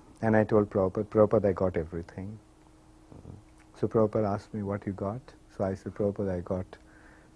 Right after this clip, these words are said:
these two varieties of spinach, I got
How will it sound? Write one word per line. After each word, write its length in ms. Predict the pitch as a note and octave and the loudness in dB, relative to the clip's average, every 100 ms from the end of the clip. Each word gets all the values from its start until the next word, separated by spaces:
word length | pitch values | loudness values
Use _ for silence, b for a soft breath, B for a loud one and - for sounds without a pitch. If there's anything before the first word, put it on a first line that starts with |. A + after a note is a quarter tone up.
| - | -6
these 160 | F2+ | -6
two 160 | - A2+ | 0 2
varieties 500 | G2+ F#2 F2+ F#2 F2+ | 4 4 2 0 -4
of 80 | F2+ | -6
spinach, 680 | - - G2+ G#2 G#2 G2+ - - | -10 -2 0 2 0 -4 -16 -8
I 140 | E2 | -6
got 240 | D#2+ F2 | -4 -6